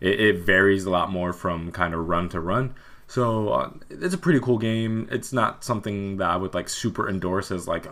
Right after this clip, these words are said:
the thing that I'm loving to play <laughs> right now. Um, but it, it's, it's kind of a cool thing to get a little team of people to, to play with and, and kinda mess around with. And again, it's one, it's probably one of the hotter games in the industry right now. 'Cause everybody's talking about it, 'cause at one point, yeah, it was like, um,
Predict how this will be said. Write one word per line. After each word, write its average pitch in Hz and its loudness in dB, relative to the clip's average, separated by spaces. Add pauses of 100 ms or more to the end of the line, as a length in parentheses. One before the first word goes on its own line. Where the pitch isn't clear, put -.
(100)
the 95 -2
thing 92 0
that 90 4
I'm 87 -2
loving 92 0
to 98 -8
play 101 0
<laughs> - -
right 139 6
now. 139 -2 (360)
Um, 107 0
but 110 0 (100)
it, 170 -6
it's, 156 0
it's 151 -2
kind 160 2
of 120 0
a 110 0
cool 113 -2
thing 101 -4
to 98 -6
get 95 0
a 90 0
little 87 -2
team 95 -6
of 82 -12
people 90 -4
to, 80 -6 (180)
to 104 -2
play 92 -2
with 90 -2
and, 82 -6
and 80 -10
kinda 87 -4
mess 82 -4
around 82 -6
with. 82 -8
And 95 -2
again, 95 0
it's 95 -6
one, 123 -2 (220)
it's - -12
probably 165 4
one 123 6
of 101 0
the 95 6
hotter 95 4
games 80 -8 (320)
in 110 2
the 101 2
industry 90 -2
right 82 -2
now. 82 -6
'Cause - -4
everybody's 85 -2
talking 82 0
about 82 -6
it, 82 -4
'cause 87 -4
at 87 2
one 110 2
point, 104 -2
yeah, 95 2
it 90 0
was 90 -4
like, 82 -6
um, 82 -4